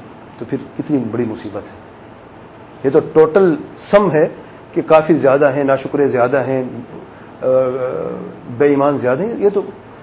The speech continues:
لیکن جب مسلمانوں میں یہ بات آئے گی تو پھر جو اچھے لوگ ہیں آہستہ سے وہ مغلوب ہونا شروع ہوئے۔ اور غ-، غلبہ کس کا؟ یہود و نصارہ کا تھا ان کے اوپر؟ نہیں، اپنے ان کلمہ پڑھنے والوں کا تھا۔ جب وہ مغلوب ہو گئے، اب یہ دب گئے نیچے، لیکن نور ابھی موجود ہے ان کے پاس،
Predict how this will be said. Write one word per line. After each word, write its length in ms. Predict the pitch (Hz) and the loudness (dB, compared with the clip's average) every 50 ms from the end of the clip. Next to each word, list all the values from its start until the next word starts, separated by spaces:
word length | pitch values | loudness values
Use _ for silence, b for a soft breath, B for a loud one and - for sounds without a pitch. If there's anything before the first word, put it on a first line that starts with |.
| B B - | B B 0
لیکن 220 | 156 190 214 214 | 2 2 2 4
جب 120 | 175 226 208 | 4 4 4
مسلمانوں 500 | 196 202 - 196 170 165 175 208 247 262 | 4 4 4 4 4 6 6 6 6 4
میں 100 | 247 233 | 4 4
یہ 60 | 214 | 4
بات 240 | 175 180 175 170 170 | 4 4 4 4 4
آئے 140 | 151 143 135 | 2 2 2
گی 100 | 117 110 - B B B B B | -2 -4 -8 B B B B B
تو 60 | - 170 | -2 2
پھر 160 | - 214 202 | 2 2 4
جو 220 | 170 165 208 214 208 | 4 4 4 4 4
اچھے 280 | 190 - - 269 269 | 0 0 2 4 4
لوگ 220 | 233 214 208 190 180 | 6 6 4 4 2
ہیں 140 | 190 240 240 - - - - - - - - - - - - - - - - | 2 0 0 -4 -10 -18 -20 -20 -20 -20 -20 -20 -20 -20 -20 -20 -16 -4 2
آہستہ 280 | 143 143 151 147 151 147 143 | 4 4 4 4 2 0 2
سے 60 | 135 | 2
وہ 60 | 139 | 0
مغلوب 280 | 139 131 123 123 127 113 | 0 0 0 0 -2 -2
ہونا 180 | 107 110 113 | -4 -6 -8
شروع 220 | 104 - 110 104 98 | -8 -10 -10 -10 -10
ہوئے۔ 120 | 98 95 - - - - | -12 -12 -14 -18 -8 -4
اور 120 | 147 156 | -2 0
غ-، 260 | 143 127 147 170 175 175 156 135 131 123 117 | 2 4 2 2 2 0 -6 -10 -10 0 4
غلبہ 220 | 160 190 196 214 | 4 4 4 4
کس 180 | 190 - 220 - | 0 0 -2 0
کا؟ 120 | - 185 147 - - - - 147 | 0 0 0 -2 -6 -14 -12 -10
یہود 320 | 143 147 135 143 170 196 | -8 -2 0 2 2 4
و 40 | 247 | 4
نصارہ 260 | 247 233 220 220 208 | 2 4 2 2 2
کا 100 | 196 190 | 2 2
تھا 80 | 160 165 | 2 2
ان 100 | 147 131 | 0 0
کے 60 | 120 | -2
اوپر؟ 200 | 113 104 - 117 - - - - | -6 -8 -10 -14 -18 -18 -10 -4
نہیں، 160 | 160 202 220 165 - - - - - - - | -2 -2 -2 -2 -4 -8 -16 -20 -10 -2 0
اپنے 280 | 165 165 - - 247 | 0 0 2 4 4
ان 180 | 226 190 175 185 | 6 4 4 4
کلمہ 200 | - 180 175 175 | 4 4 4 4
پڑھنے 200 | 151 160 151 147 | 2 2 2 2
والوں 200 | 135 123 120 120 | 2 2 2 0
کا 100 | 123 120 - | -4 -8 -8
تھا۔ 80 | - 101 - B B B B B B | -10 -14 -18 B B B B B B
جب 180 | 135 160 165 220 | 2 4 6 6
وہ 60 | 247 | 6
مغلوب 320 | 240 220 214 220 240 208 | 4 4 4 4 4 4
ہو 180 | 180 190 196 190 | 4 4 4 4
گئے، 80 | 202 196 185 | 2 2 2
اب 140 | 175 160 156 | 2 2 2
یہ 100 | 165 160 151 - - - - - - 117 | 2 0 0 -4 -12 -16 -18 -14 -8 -8
دب 140 | 123 110 107 | -8 -6 -6
گئے 80 | 107 98 | -8 -8
نیچے، 200 | 101 95 - - - - - - - - - - - - - - - - - - - - - - - - - - | -10 -12 -14 -16 -20 -20 -20 -20 -20 -20 -20 -20 -20 -20 -20 -20 -20 -20 -20 -20 -20 -20 -20 -20 -20 -20 -10 -6
لیکن 200 | 127 131 131 123 | -4 -4 -2 0
نور 100 | 135 151 | 0 2
ابھی 200 | 156 135 131 147 | 2 0 0 0
موجود 300 | 135 120 113 127 175 180 | -2 -2 -2 -2 -2 -2
ہے 60 | 131 | -4
ان 60 | 113 | -6
کے 100 | 107 113 104 | -6 -8 -10
پاس، 120 | - 104 | -12 -12